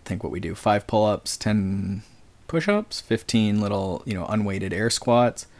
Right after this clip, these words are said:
and then you could run around the building, you know, four hundred meters, two hundred meters, thirty seconds, one minute, that type of thing.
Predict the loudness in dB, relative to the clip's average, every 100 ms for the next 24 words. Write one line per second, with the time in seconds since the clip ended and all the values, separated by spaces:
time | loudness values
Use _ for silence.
0 | -20 -20 -20 -6 -2 0 0 0 0 0
1 | -2 -2 -2 -4 -6 -2 2 6 8 8
2 | 6 2 -2 -4 -2 -2 0 -2 -2 -2
3 | -2 -4 -4 -4 -2 -2 -2 -2 -2 -2
4 | -4 -10 -14 -20 -20 -20 -20 -20 -20 -20
5 | -20 -6 -2 -2 0 -2 -2 -4 -4 -2
6 | -2 -2 -4 -8 -6 -4 -2 -4 -2 0
7 | 0